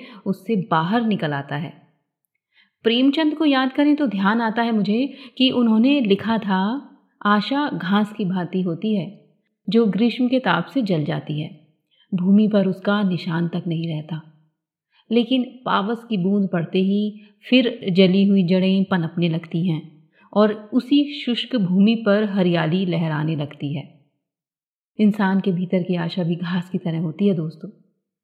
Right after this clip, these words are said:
जो हर ग्रीष्म के ताप से झुलस वुलस भले जाए,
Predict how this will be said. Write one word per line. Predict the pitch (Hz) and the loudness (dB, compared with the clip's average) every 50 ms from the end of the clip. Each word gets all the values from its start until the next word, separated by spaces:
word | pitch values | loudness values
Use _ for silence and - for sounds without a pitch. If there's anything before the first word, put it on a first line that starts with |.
| _ _ _ _ _ _ _ - - | _ _ _ _ _ _ _ -2 2
जो | 196 214 | 2 4
हर | 180 185 220 233 247 | 4 4 4 4 4
ग्रीष्म | 214 196 214 214 208 - 214 202 | 4 2 2 0 0 0 -2 0
के | 214 202 | 0 0
ताप | 208 175 165 165 170 | -2 -2 -2 -2 -4
से | - - 233 220 220 190 | -4 -4 -4 -2 -2 -2
झुलस | - 190 175 - 165 208 202 - | -2 -4 -2 -2 -2 -2 -2 -2
वुलस | 196 196 208 190 | -2 0 0 0
भले | 180 165 185 170 180 190 | 0 0 0 0 0 0
जाए, | 170 180 160 156 160 170 196 | 0 0 -2 -2 -2 -4 -6